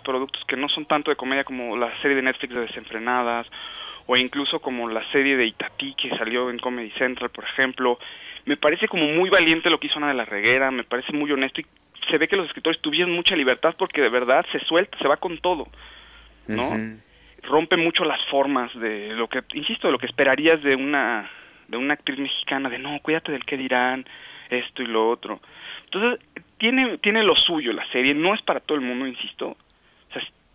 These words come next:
Speaker 1: sí tiene un humor especial, Carlos Carrera es el director. Pero creo que le
Speaker 2: Bueno,
Speaker 1: quedó
Speaker 2: ya,
Speaker 1: bien,
Speaker 2: po-
Speaker 1: creo que fue, es un buen intento, fíjate.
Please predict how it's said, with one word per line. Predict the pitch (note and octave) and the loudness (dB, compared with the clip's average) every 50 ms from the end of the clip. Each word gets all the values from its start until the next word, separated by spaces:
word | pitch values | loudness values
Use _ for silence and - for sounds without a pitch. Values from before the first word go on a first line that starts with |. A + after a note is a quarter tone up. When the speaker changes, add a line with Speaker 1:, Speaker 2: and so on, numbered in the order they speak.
| - - | -4 -4
Speaker 1:
sí | D3+ D3 - _ _ - _ | -4 -4 -4 _ _ -20 _
tiene | - D3 D3 D3+ | 0 0 2 2
un | D#3+ D#3+ D#3+ D#3+ D3 C#3+ | 2 0 0 0 0 0
humor | C#3+ C#3+ C#3+ C#3+ | 2 0 0 0
especial, | - - - G#2+ - - A#2+ A#2 C3 C#3 | -2 -6 -8 -8 -4 0 2 2 2 4
Carlos | - D#3 D#3+ E3 - - | 2 2 2 2 0 -2
Carrera | C#3+ B2 C3+ D3 C#3+ | 0 2 4 4 4
es | - - | 2 0
el | B2+ | -6
director. | A2+ G#2+ F#2+ F#2 - - - G2+ A#2 - - - - - - - - - - - - - - - _ _ _ _ _ _ - - - - - | -6 -8 -10 -10 -12 -6 -4 -4 -4 -4 -8 -16 -20 -20 -20 -20 -20 -20 -20 -20 -20 -20 -20 -20 _ _ _ _ _ _ -20 -20 -20 -4 -2
Pero | F3+ F#3 | 0 0
creo | - - - | 0 0 0
que | - D4+ | 2 2
le | C4 | 4
Speaker 2:
Bueno, | D3+ E3 G#3 | 6 6 6
Speaker 1:
quedó | G#3 G#3+ G#3 | 6 6 4
Speaker 2:
ya, | F#3+ | 4
Speaker 1:
bien, | F#3 F#3+ F3+ F3+ F3+ F3+ E3+ | 4 4 4 4 4 2 0
Speaker 2:
po- | - F#3+ G3 | -2 -2 2
Speaker 1:
creo | - A#3 A3 G#3 | 2 2 2 2
que | G3+ - | 0 -2
fue, | - F#3+ | -2 0
es | - A3 | 0 0
un | G3+ F#3+ | 0 2
buen | F#3+ F#3+ F#3+ | 2 0 0
intento, | F#3 F3+ E3+ - E3+ D#3 D3+ C#3+ A#2+ | 0 -4 -2 -2 -2 -2 0 -2 -4
fíjate. | - - - - - - - - - | -6 -8 -10 -12 -12 -14 -10 -8 -10